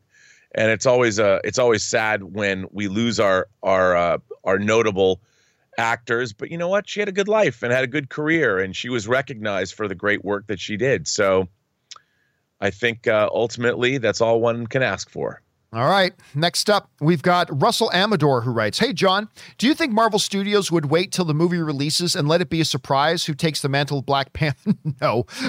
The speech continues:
Speaker 2: Uh, or do you think somewhere along the lines they'll announce the casting of the person taking the role? Oh, no, no, they're, they'll absolutely announce the casting.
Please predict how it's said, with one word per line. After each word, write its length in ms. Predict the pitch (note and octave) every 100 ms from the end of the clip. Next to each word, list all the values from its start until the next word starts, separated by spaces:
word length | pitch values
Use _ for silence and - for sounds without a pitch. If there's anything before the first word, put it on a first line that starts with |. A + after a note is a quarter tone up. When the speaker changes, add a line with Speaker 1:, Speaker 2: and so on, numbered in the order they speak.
| A#3
Speaker 2:
Uh, 320 | F#3+ - G3+ - - G#3
or 160 | - G#3+
do 140 | F#3
you 80 | B3
think 220 | B3 A#3+
somewhere 320 | A#3 A3+ G#3+ G#3
along 280 | F#3+ G3
the 80 | F3+
lines 400 | F3 E3 E3+ D#3+
they'll 160 | D#3+ D#3+
announce 320 | D#3 F3+ F#3+
the 100 | F3+
casting 400 | - E3 D#3+ E3+
of 60 | D3+
the 80 |
person 340 | C#3+ D3+ C#3+ C#3+
taking 360 | D3+ C#3+ C#3
the 80 | C3
role? 200 | B2+ B2 -
Oh, 100 | G#3+
no, 160 | A3+
no, 100 | G3+
they're, 160 | F#3+ G#3
they'll 200 | G3+ A3
absolutely 580 | A3+ A3+ F#3 F3+ E3 D3
announce 360 | C3+ B2 -
the 100 | C3+
casting. 480 | C3 B2 A2+ - -